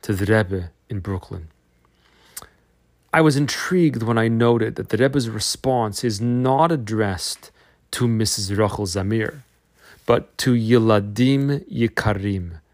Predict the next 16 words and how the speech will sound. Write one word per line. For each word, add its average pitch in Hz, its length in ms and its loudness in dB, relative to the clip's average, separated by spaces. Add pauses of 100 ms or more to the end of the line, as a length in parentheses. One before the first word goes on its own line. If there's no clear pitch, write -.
(300)
precious - 720 -2
children. 90 560 -6 (1400)
Precious - 680 -2
indeed. 98 480 -4 (880)
"I 135 160 4
was 131 240 0
filled 165 540 4
with 143 280 0
joy 135 600 0
to 117 180 -12
receive 123 480 -4
your 113 160 -4
pictures," 98 540 -6
writes 95 260 -6
the 110 80 -8
Rebbe, 90 340 -8